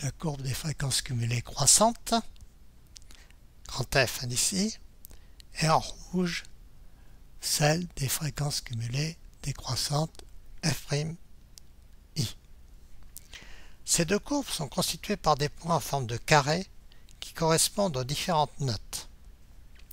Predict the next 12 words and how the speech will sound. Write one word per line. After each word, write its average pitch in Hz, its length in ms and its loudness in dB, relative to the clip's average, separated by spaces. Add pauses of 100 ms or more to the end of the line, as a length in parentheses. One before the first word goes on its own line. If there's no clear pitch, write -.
(800)
Les 156 120 -2
carrés 202 340 8
successifs - 800 4
sont - 320 0
reliés 117 260 2
entre 120 340 -2
eux 214 100 -2
par 135 180 4
des 123 120 0
segments 175 440 4
de 131 100 -4
droite. - 560 -6